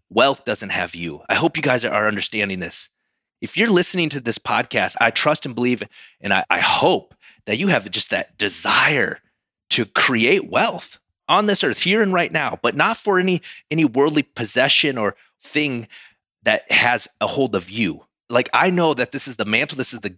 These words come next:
God-given calling upon my life, is to lead this movement. Believe me, I have not wanted to <laughs> do it. There have been many times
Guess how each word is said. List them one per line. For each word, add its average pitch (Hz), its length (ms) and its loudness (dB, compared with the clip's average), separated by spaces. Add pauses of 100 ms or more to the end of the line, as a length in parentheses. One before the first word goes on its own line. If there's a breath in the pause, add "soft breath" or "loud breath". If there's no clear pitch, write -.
God-given 135 580 0
calling 151 480 2
upon 104 260 -4
my 95 100 -2
life, 113 760 -2
is 110 180 -4
to 113 120 -2
lead 135 320 0
this 151 200 2
movement. 123 680 -2 (840 loud breath)
Believe 143 200 0
me, 131 100 2
I 110 100 2
have 110 200 0
not 117 280 2
wanted 143 320 2
to 202 120 4
<laughs> - 160 0
do 147 140 2
it. - 200 -2
There 120 120 2
have 117 120 -2
been 104 260 -2
many 135 240 4
times 117 460 0